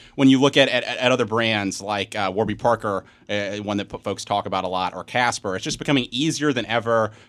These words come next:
with YouTube, social media, to really stand up a brand from zero and to really, really build it up. I, the other one that, that folks think about a lot is, uh, Kylie Jenner.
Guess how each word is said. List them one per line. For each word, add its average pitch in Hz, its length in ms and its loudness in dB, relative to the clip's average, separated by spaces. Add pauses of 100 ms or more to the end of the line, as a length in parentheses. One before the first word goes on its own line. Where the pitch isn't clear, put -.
with 95 100 -12
YouTube, 127 540 0
social 123 320 0
media, 113 340 0
to 101 140 -6 (180)
really 147 160 -2
stand 117 380 -2
up 120 120 -2
a 123 40 -8
brand 113 360 -2
from 101 160 -6
zero 113 500 0 (280)
and 107 160 -2
to 113 80 -4
really, 110 240 0
really 107 220 0
build 104 280 -2
it 95 80 -2
up. 113 220 0
I, 98 120 -4
the 92 380 -10
other 117 140 0
one 104 220 -2
that, 101 200 -6
that 98 120 -8
folks 104 240 -6
think 104 120 -8
about 101 200 -2
a - 20 -2
lot 98 320 -2
is, 98 200 -6
uh, 92 160 -4
Kylie 110 280 -2
Jenner. 117 300 0